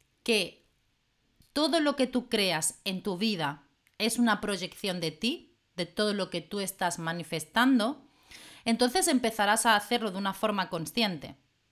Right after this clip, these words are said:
Entonces te empezarás a responsabilizar realmente del proceso de manifestar.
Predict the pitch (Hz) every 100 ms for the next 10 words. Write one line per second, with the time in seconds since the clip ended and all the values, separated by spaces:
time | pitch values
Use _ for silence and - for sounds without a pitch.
0 | _ _ _ - - 208 214 277 269 240
1 | 233 208 196 196 185 185 - 214 202 196
2 | 190 - 202 196 - 185 180 170 170 -
3 | 214 240 226 196 190 202 214 226 220 214
4 | 196 180 170 - 208 208 233 214 202 180
5 | 165 165 156 - 165 -